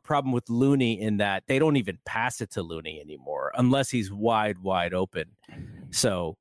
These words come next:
well, we'll, we'll see if that means anything. But, I, you know, ultimately, I think the whole key to that starting lineup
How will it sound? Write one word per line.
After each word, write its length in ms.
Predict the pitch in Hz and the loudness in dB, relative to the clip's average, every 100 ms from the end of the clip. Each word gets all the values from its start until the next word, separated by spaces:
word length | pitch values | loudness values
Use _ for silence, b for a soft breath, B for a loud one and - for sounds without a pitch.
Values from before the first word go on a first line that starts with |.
| _ | _
well, 300 | 269 262 262 | 4 6 6
we'll, 180 | 226 196 - | 2 -2 0
we'll 180 | 202 208 | 4 4
see 180 | - 160 | 4 2
if 80 | - | 2
that 200 | 131 120 | 0 0
means 180 | 120 | 0
anything. 340 | 120 123 110 90 | 2 2 0 0
But, 200 | 101 98 B B B | 0 -2 B B B
I, 60 | |
you 140 | 208 247 | 2 4
know, 100 | 156 | 6
ultimately, 800 | 196 220 233 170 117 110 101 90 _ _ _ _ _ _ _ _ _ _ _ _ _ _ _ - | 4 2 2 2 2 -2 -2 -6 _ _ _ _ _ _ _ _ _ _ _ _ _ _ _ -4
I 40 | |
think 200 | 120 226 | 2 2
the 80 | 156 | 4
whole 160 | 151 - | 2 2
key 220 | - 135 | 2 4
to 80 | 113 | 4
that 180 | 107 | 2
starting 300 | - 110 104 | 2 0 2
lineup 360 | 98 101 117 | 0 0 2